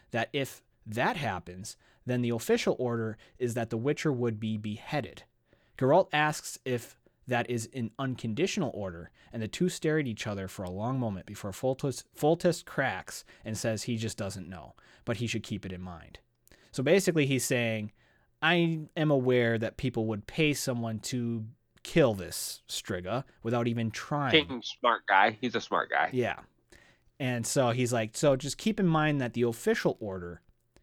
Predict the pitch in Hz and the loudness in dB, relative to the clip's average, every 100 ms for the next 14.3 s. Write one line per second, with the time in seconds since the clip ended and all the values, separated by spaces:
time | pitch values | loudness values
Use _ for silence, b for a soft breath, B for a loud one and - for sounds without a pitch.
0 | _ - 113 110 107 104 - - 131 127 | _ -2 0 0 -2 -6 -10 -4 -2 2
1 | 123 110 113 - 120 113 104 - 101 - | 2 2 -2 -2 -2 -4 -4 -6 -8 -8
2 | 101 110 170 135 78 - _ _ _ _ | -8 0 0 0 -6 -10 _ _ _ _
3 | _ _ _ _ - - 120 113 104 98 | _ _ _ _ -12 -2 0 0 0 -4
4 | b b b b 113 104 95 92 - 147 | b b b b -4 -2 -4 -8 -10 0
5 | 143 135 123 - 120 113 110 - 127 - | 6 6 4 2 0 0 -2 -4 -4 -2
6 | 135 131 117 110 - _ - 110 101 - | 0 0 0 -2 -10 _ -10 -8 -6 -4
7 | 120 123 107 - 131 113 113 139 92 - | 0 0 0 -2 -4 -2 2 2 0 -8
8 | _ - 175 165 - 147 123 107 104 120 | _ -2 -2 0 0 0 0 -4 -6 -8
9 | 82 - - _ B B B 135 139 131 | -10 -16 -20 _ B B B -2 0 4
10 | 135 160 247 - 151 151 123 - - - | 6 6 6 2 0 0 -2 -8 -8 -2
11 | 113 101 104 113 131 110 120 - - 165 | 0 0 -2 -4 -6 -6 -4 -2 0 0
12 | 139 107 123 113 120 _ - 120 135 127 | 0 -2 -4 -6 -6 _ -4 0 0 0
13 | 127 139 170 170 160 135 131 110 - - | 0 0 0 2 0 0 -2 -4 -4 -2
14 | 165 78 | -2 -2